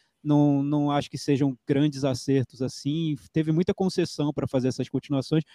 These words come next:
mas esse novo, a maneira como a, a Lana Wachowski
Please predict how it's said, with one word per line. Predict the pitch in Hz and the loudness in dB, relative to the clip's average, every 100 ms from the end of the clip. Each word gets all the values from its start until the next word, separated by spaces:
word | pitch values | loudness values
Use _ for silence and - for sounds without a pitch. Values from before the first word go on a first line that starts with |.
| - _ | -20 _
mas | 170 175 | 2 4
esse | 220 - 220 | 4 2 2
novo, | 185 202 226 220 214 | 6 6 6 2 2
a | 180 | 2
maneira | 180 190 220 | 2 2 2
como | - 196 175 | 2 2 2
a, | 151 | 0
a | 139 | -2
Lana | 143 147 147 | 0 0 2
Wachowski | 143 143 - 139 135 - | 2 0 0 0 -2 -6